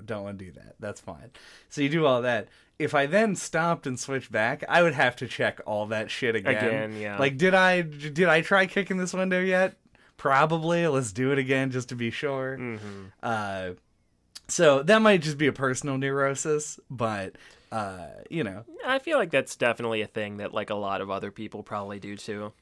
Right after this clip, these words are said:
Speaker 1: Yeah. Uh, so yeah, that's, that's that with that. I just wanted to make sure that I wasn't crazy.
Speaker 2: <laughs> Yeah, no.
Speaker 1: Mm-hmm.
Speaker 2: There's, it's definitely not, like, totally, uh, as smooth as it could be. But yeah, that is more, like, genre-wide problems than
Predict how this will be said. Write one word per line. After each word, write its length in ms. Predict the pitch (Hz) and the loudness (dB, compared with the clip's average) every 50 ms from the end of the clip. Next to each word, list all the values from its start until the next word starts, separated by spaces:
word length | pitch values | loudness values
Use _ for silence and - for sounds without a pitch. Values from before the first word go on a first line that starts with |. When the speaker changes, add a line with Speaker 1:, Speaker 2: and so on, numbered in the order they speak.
| _ _ | _ _
Speaker 1:
Yeah. 300 | - 135 110 95 92 98 - - _ _ _ _ _ _ _ - - - - - - _ _ | -8 -6 -6 -4 -6 -8 -10 -14 _ _ _ _ _ _ _ -20 -20 -20 -20 -20 -20 _ _
Uh, 380 | - 113 101 85 73 - - 120 - _ _ _ | -4 -4 -4 -4 -6 -10 -14 -16 -20 _ _ _
so 80 | - 214 | 4 8
yeah, 160 | 247 226 156 | 8 10 10
that's, 380 | 139 165 185 196 175 - - - | 10 8 6 6 4 0 -8 -6
that's 300 | _ - 214 190 - - | _ 2 4 4 4 2
that 320 | 127 113 104 107 - - 143 | 0 0 0 -2 -4 -4 -4
with 220 | 135 131 120 - | -4 -4 -2 -2
that. 180 | 131 120 - 147 | -2 2 6 6
I 80 | 185 | 6
just 100 | 208 196 | 6 6
wanted 160 | 214 233 202 | 6 4 4
to 60 | 185 180 | 4 4
make 180 | 175 156 143 - | 4 4 4 4
sure 360 | - 156 143 127 123 113 - _ - | 2 2 2 2 0 -2 -6 _ -2
that 140 | 139 127 123 | 0 2 2
I 80 | 120 | 2
wasn't 260 | 120 120 117 117 110 | 2 0 -2 -4 -4
crazy. 480 | - - 127 110 110 107 104 107 117 123 | -4 -2 0 0 0 -2 -4 -6 -8 -6
Speaker 2:
<laughs> 20 | 127 | 0
Yeah, 320 | 165 160 123 107 104 104 117 | 2 4 4 4 2 -2 -4
no. 160 | - 147 127 110 | -2 -2 0 0
Speaker 1:
Mm-hmm. 200 | 104 104 92 90 - _ _ _ _ _ _ _ _ | 0 -2 -6 -8 -12 _ _ _ _ _ _ _ _
Speaker 2:
There's, 280 | - 165 180 170 - - | 2 2 2 2 0 2
it's 240 | 196 190 185 - - | 2 2 2 2 2
definitely 400 | 226 202 185 170 147 135 127 120 | 2 2 2 2 0 0 0 2
not, 260 | 117 110 107 - - | 2 0 0 -2 -2
like, 380 | 120 113 104 104 101 - - - | -2 -2 -2 -2 -4 -8 -14 -12
totally, 540 | - 117 110 110 104 101 101 98 98 98 98 | -8 -6 -6 -6 -6 -8 -10 -10 -10 -10 -8
uh, 260 | 98 98 95 98 - | -8 -6 -6 -8 -8
as 160 | - 110 - | -8 -10 -10
smooth 340 | - 117 113 110 104 101 95 | -10 -8 -8 -8 -8 -8 -8
as 140 | 98 98 - | -10 -12 -12
it 100 | - - | -14 -12
could 220 | - 107 101 101 | -12 -12 -12 -10
be. 260 | 95 98 98 98 98 - | -12 -12 -12 -12 -8 -6
But 120 | 131 120 | -4 0
yeah, 180 | 135 135 123 117 | 2 2 2 4
that 160 | 127 143 147 | 4 4 4
is 180 | 160 151 - 151 | 4 2 2 0
more, 180 | 139 131 123 | 0 0 2
like, 240 | 117 113 110 110 - - 123 | 2 2 0 -2 -4 -10 -12
genre-wide 1300 | 117 107 110 98 101 101 101 98 98 98 95 95 - _ _ _ _ - 131 113 110 104 101 98 92 104 104 | -8 -6 -6 -6 -6 -6 -8 -8 -8 -8 -8 -10 -12 _ _ _ _ -8 -4 -2 0 0 0 -2 -6 -8 -8
problems 680 | - 107 98 101 98 110 110 104 107 123 143 - - | -6 -6 -4 -4 -6 -6 -8 -8 -8 -10 -12 -14 -12
than 300 | - 117 104 107 - | -12 -12 -12 -12 -16